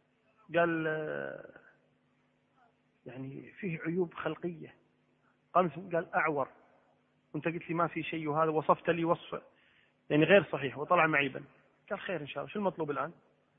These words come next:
قال: "على الأقل عطني عوض العيب." نقول: "تعال، ال-، الصحيح كم يباع؟" قال: "الصحيح يباع بألف." "وإذا عور كم يباع؟"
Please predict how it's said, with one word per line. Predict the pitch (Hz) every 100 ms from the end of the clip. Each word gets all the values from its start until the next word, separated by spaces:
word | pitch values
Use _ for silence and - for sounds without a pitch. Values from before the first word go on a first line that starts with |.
| _ _ _ _ _ _
قال: | 151
"على | 151 202
الأقل | 254 - 196
عطني | 240 240
عوض | 220 247 214 -
العيب." | 185 202 226 - - - _ _ _ _ _ _ _ _ -
نقول: | 202 208
"تعال، | - 160 160 - - -
ال-، | 403 - _ - -
الصحيح | - - 226 -
كم | 226 226
يباع؟" | 180 170 196 - - - - - _ _ -
قال: | 247 190
"الصحيح | - 202 190
يباع | 170 185 220 - - - -
بألف." | 196 180 165 - - - _ _
"وإذا | 196 208
عور | 196 196
كم | 160 208
يباع؟" | 185 165 180